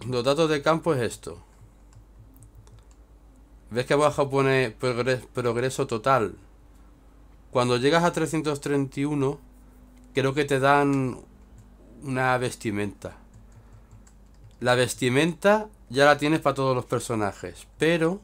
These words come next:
esto sí, si quieres, lo puedes hacer para todos los personajes, ¿ves?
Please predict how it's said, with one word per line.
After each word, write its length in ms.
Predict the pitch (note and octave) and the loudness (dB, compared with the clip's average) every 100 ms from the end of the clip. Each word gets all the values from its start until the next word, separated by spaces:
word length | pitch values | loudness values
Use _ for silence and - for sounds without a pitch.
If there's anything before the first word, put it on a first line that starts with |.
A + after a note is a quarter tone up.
| - - _ - - - - - | -18 -20 _ -20 -20 -20 -20 -10
esto 480 | C3+ D#3 D3+ - E3 | -2 -2 -2 -4 -4
sí, 460 | - - D#3 D#3 D#3+ | -4 -2 -2 -2 -6
si 280 | - B2 G#2+ | -8 -8 -8
quieres, 460 | B2 C3+ C#3+ C#3+ | -2 0 2 0
lo 140 | C3+ A2+ | -2 -2
puedes 180 | C3 | 0
hacer 280 | C#3 B2 D3 | 0 -2 -4
para 240 | C#3 C3+ A2+ | 0 0 0
todos 180 | A#2+ | -4
los 100 | A#2 | -4
personajes, 640 | G#2+ A2 - G2 F2 - F2 | -6 -8 -6 -6 -6 -10 -8
¿ves? 160 | A#2 | -10